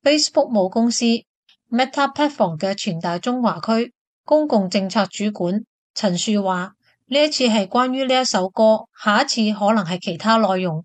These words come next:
美國科技公司應對喺敏感內容方面遭到更多挑戰，有心理預期。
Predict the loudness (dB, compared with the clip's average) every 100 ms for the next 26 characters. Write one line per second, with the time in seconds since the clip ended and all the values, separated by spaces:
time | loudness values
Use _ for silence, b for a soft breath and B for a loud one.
0 | _ b b _ 0 0 2 0 2 0
1 | 2 0 0 0 0 -2 -2 0 2 4
2 | 2 2 2 0 0 -2 0 0 0 -4
3 | -2 0 2 0 -2 -2 0 0 0 -4
4 | 0 0 0 -4 -4 -4 -6 -10 _ -8
5 | -6 -2 0 0 -2 -4 -8 -6 -8 -8